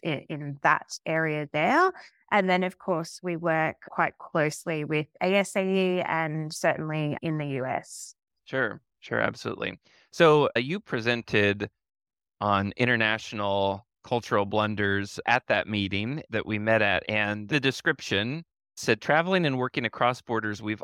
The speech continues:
Speaker 2: all made unintentional cultural blunders that led to major misunderstandings or embarrassment." I'm assuming you have either been a part of <laughs> some of those experiences or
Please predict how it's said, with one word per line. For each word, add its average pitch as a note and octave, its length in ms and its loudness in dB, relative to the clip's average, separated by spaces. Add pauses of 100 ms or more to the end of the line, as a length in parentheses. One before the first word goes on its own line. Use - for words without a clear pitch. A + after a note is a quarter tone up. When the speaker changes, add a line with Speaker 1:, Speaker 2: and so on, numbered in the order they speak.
Speaker 2:
all G3+ 280 6
made D#3+ 280 2
unintentional C3+ 800 -2
cultural A#2 460 0
blunders G#2+ 560 0
that G#2+ 200 2
led A2 220 2
to A2+ 100 -12
major A2+ 360 -4
misunderstandings G#2+ 1080 -4
or G2+ 100 -2
embarrassment." G2+ 800 0 (380)
I'm B2+ 200 2
assuming D3+ 1000 0 (100)
you C3+ 240 0
have C3 320 2 (320)
either B2+ 800 2 (260)
been B2 140 2
a A2+ 60 0
part C#3 320 4
of E3 100 2
<laughs> - 160 -8
some F#3 100 2
of E3 140 4
those D#3+ 260 2
experiences D#3+ 960 -2
or C3 300 -2